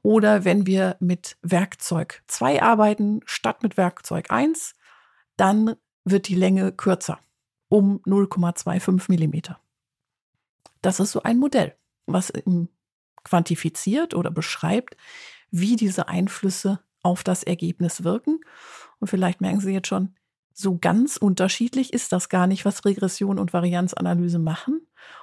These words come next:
Und offensichtlich kann man das Ganze auch ganz gut verbinden, denn der Herr Fischer hat es ja schon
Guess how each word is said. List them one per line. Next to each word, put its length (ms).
Und 140
offensichtlich 600
kann 120
man 100
das 120
Ganze 320
auch 160
ganz 260
gut 160
verbinden, 760
denn 280
der 140
Herr 100
Fischer 300
hat 100
es 140
ja 80
schon 320